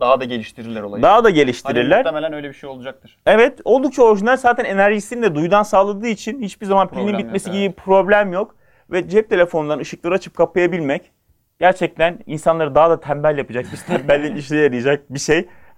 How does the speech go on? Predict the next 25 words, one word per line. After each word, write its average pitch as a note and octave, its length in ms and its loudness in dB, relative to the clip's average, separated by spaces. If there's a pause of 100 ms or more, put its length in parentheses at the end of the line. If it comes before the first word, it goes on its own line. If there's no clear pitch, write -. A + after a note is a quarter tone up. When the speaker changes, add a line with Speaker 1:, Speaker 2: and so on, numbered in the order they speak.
(160)
Speaker 2:
Kimi G#3+ 200 -4
zaman D#3+ 300 2
oradaki E3 640 -2 (680)
şeye D#3+ 220 -2
gitmek, A#2+ 460 -4
o A2+ 340 0 (140)
anahtara C3 400 0
gitmek D3 440 -6 (400)
gerçekten C#3 580 -4
çok B2+ 240 -14
zor B2 200 -4
gelebiliyor A2+ 560 -2
insanlara. G2+ 640 -4 (300)
Ki D#3 240 -4 (100)
özellikle C3 360 0
oyuncular C3+ 640 0
oyun C3 180 -6
ya C3+ 100 -6
da B2 60 -4
film D3+ 240 -6
başladığında A#2+ 500 0
Speaker 1:
Oturduğu E3+ 160 2
yerden, A#2+ 240 -2
evet. B2 120 2
Speaker 2:
kalkıp D#3 380 2